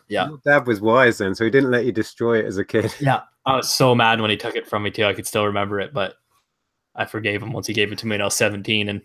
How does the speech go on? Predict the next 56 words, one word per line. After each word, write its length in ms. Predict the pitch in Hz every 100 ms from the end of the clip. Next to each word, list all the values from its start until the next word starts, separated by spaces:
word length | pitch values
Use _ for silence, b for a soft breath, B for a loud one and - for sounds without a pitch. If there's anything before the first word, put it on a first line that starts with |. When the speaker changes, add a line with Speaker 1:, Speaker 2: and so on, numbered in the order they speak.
| -
Speaker 1:
I 60 |
looked 220 | 107 104 110
up 140 | -
the 80 | 104
value 340 | 101 101 98
of 140 | 101 107
it, 180 | - _ B B
'cause 140 | 123
I 60 | 120
guess 180 | 131 131
even 180 | 104 98
back 220 | 98 -
then 180 | 120 127
it 100 | 101
was 140 | 98
worth, 280 | 101 95 -
you 60 | 98
know, 100 | 98
four 200 | - 98
or 40 |
five 180 | 101 98
hundred 180 | 98 95
dollars, 380 | 95 95 98
so. 240 | - 101 - _
Speaker 2:
Yeah, 240 | 127 143 101 -
and 100 | 151
it 100 | 117
sold 220 | 185 180
for 100 | 160
what, 180 | 113 -
fifteen 360 | 175 - 185
hundred, 340 | 180 220 147 -
did 140 | 82
you 40 | 87
say? 80 | 127
Speaker 1:
Yeah, 140 | 117
it, 100 | 120
it 120 | 123
also 200 | 120 113
sold 160 | - 104
for 40 |
about 200 | 110 -
fifty. 260 | 107 - 135
It 40 |
was 120 | 143 139 -
fifteen 520 | 165 160 - 185 202
or 160 | 151 104
sixteen 640 | - - 139 - - 147 135
hundred. 340 | 131 151 165
It 120 | 123
was 120 | 160
probably 260 | 160 185 196
six 300 | - 113 -
years 160 | 104 110
ago 220 | 104
I, 80 | 95